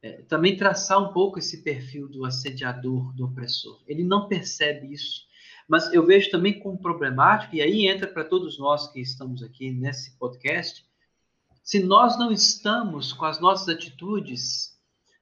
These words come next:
fazendo com que a insensibilidade marcante de uma pessoa como essa, como um assediador,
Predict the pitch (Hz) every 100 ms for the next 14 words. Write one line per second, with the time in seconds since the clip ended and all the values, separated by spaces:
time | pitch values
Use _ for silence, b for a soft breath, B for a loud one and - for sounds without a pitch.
0 | _ _ - 165 - 190 196 196 180 165
1 | 139 - 151 151 143 127 - - _ _
2 | 139 160 214 - 202 - 165 156 135 143
3 | 151 147 143 135 131 156 147 - 127 127
4 | 135 131 123 143 147 139 131 - 143 135
5 | 123 120 131 120 123 151 147 117 - 123
6 | 123 120 - 113 117 110 156 170 -